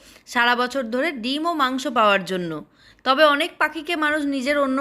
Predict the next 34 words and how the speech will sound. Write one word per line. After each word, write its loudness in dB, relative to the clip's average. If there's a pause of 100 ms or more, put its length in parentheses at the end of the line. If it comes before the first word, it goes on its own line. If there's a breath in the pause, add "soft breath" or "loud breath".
প্রয়োজনেও 0 (100)
ব্যবহার 2 (100)
করত। -6 (760 soft breath)
পায়রাকে 2 (100)
খবর -8 (100)
দেওয়া -2
নেওয়ার -2
কাজে 0
ব্যবহার 2
করত। -8 (320)
মানুষ 2 (100)
কিভাবে 4 (100)
পশু -2
পাখির 0
ছবি -2
বা 2 (120)
মূর্তি -2 (100)
ব্যবহার 0
করত? -4 (760 soft breath)
মানুষ 2 (100)
তাদের 2 (100)
দলের 2 (100)
চিহ্ন -2 (140)
হিসাবে 0 (420 loud breath)
পশু 0
পাখির -2
ছবি 0
বা 4 (100)
মূর্তি -2
ব্যবহার 2
করত। -4 (420)
সিংহ, 4 (260)
বাঘ, 4 (160)
ভালুক, -2